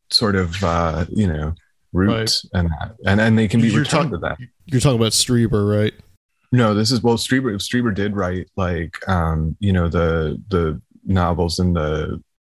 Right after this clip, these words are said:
Speaker 1: the eighties about climate crisis and
Speaker 2: Yeah,
Speaker 1: nuclear
Speaker 2: he, he was, I mean, when
Speaker 1: Holocaust.
Speaker 2: there is that part in Communion where they show him, like, the nuclear explosion and they say, "This is your world." And,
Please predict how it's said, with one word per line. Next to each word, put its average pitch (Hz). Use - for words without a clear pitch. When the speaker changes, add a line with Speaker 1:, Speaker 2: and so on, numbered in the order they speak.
Speaker 1:
the 101
eighties 92
about 80
climate 85
crisis 80
and 82
Speaker 2:
Yeah, 113
Speaker 1:
nuclear 110
Speaker 2:
he, 147
he 160
was, 147
I 131
mean, 127
when 87
Speaker 1:
Holocaust. 71
Speaker 2:
there 135
is 123
that 117
part 127
in 117
Communion 117
where 110
they 107
show 113
him, 110
like, 104
the -
nuclear 107
explosion 110
and 104
they 101
say, 104
"This 107
is 104
your 104
world." 107
And, 98